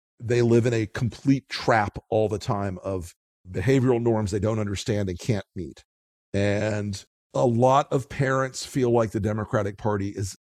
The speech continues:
beholden to the teachers' unions. And I got some news for my friends in the Democratic Party. The teachers' union, whether they do good work or not, their brand image with parents in the country is not so great. And all that's tough love. And I'm sure some of our Democratic friends are listening and saying, "Oh, well, you're just Republicans." I'm like,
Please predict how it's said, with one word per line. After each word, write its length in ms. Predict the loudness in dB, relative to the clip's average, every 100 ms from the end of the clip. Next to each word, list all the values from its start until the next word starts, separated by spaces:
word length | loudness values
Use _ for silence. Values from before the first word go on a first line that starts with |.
| -10
beholden 440 | -2 0 0 0 0
to 100 | 0
the 80 | 0
teachers' 400 | 0 0 0 0
unions. 520 | -2 -4 -6 -10 -18 _ _ _ -4
And 140 | 0
I 40 |
got 160 | 2 2
some 160 | 0 0
news 220 | 0 0
for 120 | -2
my 100 | -2
friends 240 | 2 2
in 80 | 2
the 40 | -2
Democratic 400 | -2 -2 -2 -2
Party. 380 | -2 0 -2 -6 _ _ _ _ _
The 100 | -2
teachers' 380 | 2 0 0 -2
union, 440 | 0 -2 -2 -6 0
whether 260 | 4 4 4
they 100 | 2
do 140 | 0
good 220 | 0 0
work 260 | 0 -2 -2
or 80 | -2
not, 340 | -2 -2 -4 -10 _ _ _ _
their 200 | 0 2
brand 460 | 2 0 0 2 2
image 400 | 0 2 0 0
with 220 | -6 -6 _ -14
parents 560 | -4 0 0 -2 -6
in 160 | -6 -4
the 80 | -2
country 480 | -2 -2 0 -2 -4 _ _ -2
is 140 | 0
not 200 | 0 -2
so 100 | -4
great. 340 | -4 -8 -12 -20 _ _ _ 0
And 120 | 2
all 100 | 4
that's 240 | 4 4 4
tough 260 | 2 4
love. 240 | 4 4 2
And 80 |
I'm 120 | -2 -4
sure 240 | 0 0
some 180 | 0 -2
of 80 | 0
our 80 |
Democratic 540 | 0 0 2 2 2 0
friends 260 | -4 -2
are 60 | -2
listening 320 | -2 -2 -4
and 100 | -4
saying, 240 | -4 0 4
"Oh, 220 | 4 4
well, 200 | 4 4
you're 160 | 2
just 200 | 2 0
Republicans." 560 | -2 0 0 -2 -8 -8
I'm 40 |
like, 140 | -8